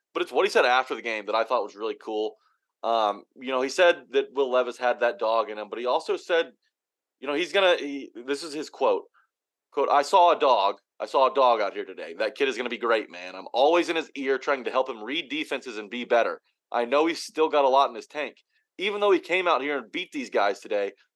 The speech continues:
I'm gonna still be on him when we go back and let him know that there's certain things that he can improve on, but man, Will showed heart, and I love competing and playing with him."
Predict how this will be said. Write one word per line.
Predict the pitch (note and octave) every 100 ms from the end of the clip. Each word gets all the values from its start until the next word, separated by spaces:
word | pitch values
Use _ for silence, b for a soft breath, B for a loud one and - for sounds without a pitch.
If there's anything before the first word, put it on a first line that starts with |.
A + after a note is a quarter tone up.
| _
I'm | - G3+
gonna | B3+
still | - G#3+ G#3
be | C#3
on | C#3+ D3
him | G#2+
when | G#2
we | G#2+
go | A#2
back | A2 A2 -
and | G2+
let | A2+
him | G#2+
know | A2+
that | G#2 -
there's | A2+ G#2+
certain | - F3 D3
things | D#3 D3+ C#3+
that | C3+
he | C3+
can | C3+
improve | A#2 C#3+ C#3+
on, | A2+ G#2+
but | G2
man, | F2+ G#2+ A#2+ F#2+ _ _ _ _
Will | B2 D#3
showed | - D3+
heart, | A#2+ B2 G2+ -
and | A2+
I |
love | A#2+ C3 C3
competing | B2+ - B2 A#2+
and | G#2+
playing | A#2 G#2 F2+
with | D2
him." | E2+